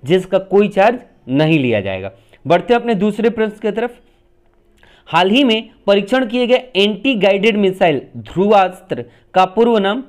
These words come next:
क्या है? उत्तर है नाग हेलिना। अब ध्यान देंगे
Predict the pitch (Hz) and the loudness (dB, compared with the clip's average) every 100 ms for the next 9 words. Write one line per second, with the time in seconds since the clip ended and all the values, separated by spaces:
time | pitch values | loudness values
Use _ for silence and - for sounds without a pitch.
0 | _ 214 226 117 - 190 190 277 247 160 | _ -2 0 -2 -2 -2 2 2 2 0
1 | - - _ 147 170 190 226 226 - _ | -6 -14 _ -2 2 2 0 -4 -18 _
2 | 127 165 180 165 110 107 - - 185 165 | -2 0 2 0 -2 -10 -6 0 0 2
3 | 240 285 247 175 185 196 | 0 2 0 0 0 -2